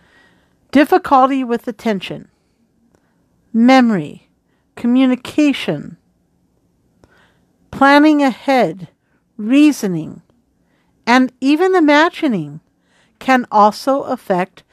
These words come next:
sexual functioning. Emotional changes.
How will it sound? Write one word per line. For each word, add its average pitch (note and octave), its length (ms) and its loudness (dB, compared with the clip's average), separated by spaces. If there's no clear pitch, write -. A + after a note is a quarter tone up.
sexual A3 600 -4
functioning. G#3 760 -4
Emotional D4+ 800 4
changes. - 960 -12